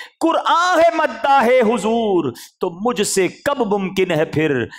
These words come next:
मिदहत रसूलुल्लाह की?" अल्लाह करीम नबी पाक अलैहिस्सलातु वस्सलाम की सच्ची गुलामी अता फरमाए।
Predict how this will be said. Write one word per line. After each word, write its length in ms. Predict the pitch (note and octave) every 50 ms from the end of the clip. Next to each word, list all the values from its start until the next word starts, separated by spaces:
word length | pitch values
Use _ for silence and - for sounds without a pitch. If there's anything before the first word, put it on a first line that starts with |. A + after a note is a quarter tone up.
| - _ -
मिदहत 540 | D#3 F3 D#3 C#3+ B2 A2 - - G#3 A3 - F3
रसूलुल्लाह 1040 | D3 C3+ C#3 B2+ - - C#3+ C3 C3+ A#2 A#2 A2 G#2+ G#2 A2 G#2+ G#2+ A2 A2+ G2+ G2
की?" 460 | - _ - G#2+ G2 F#2+ _ _ _ _ _ _ _ _ -
अल्लाह 220 | C3+ C3 C3+ C#3+ C3+
करीम 380 | - C#3+ C#3 D#3+ G#3 A#3+ B3+ A3+ E3+ - D#3+ D3 - - C#3+ D3+
नबी 260 | D3+ F#3 F#3+ F3 E3
पाक 380 | D#3 - D#3+ E3 F3+ F#3 F3+ F#3
अलैहिस्सलातु 460 | F3 F3 - - D#3 D#3 D3+ - E3+
वस्सलाम 520 | E3+ E3 - - C#3 C#3+ D3+ F3 F#3+ F#3 -
की 80 | F#3 E3+
सच्ची 540 | - - - - A#3+ - - - - B3 A#3+
गुलामी 560 | G3+ E3 D3+ D#3 D3+ D3+ D3+ D#3 D#3 D#3 D3
अता 300 | C3+ A#2+ - C3 A#2+ A2+
फरमाए। 640 | A2 - - A2+ A#2 G2+ G2+ G#2 G#2 G#2 A2 A2+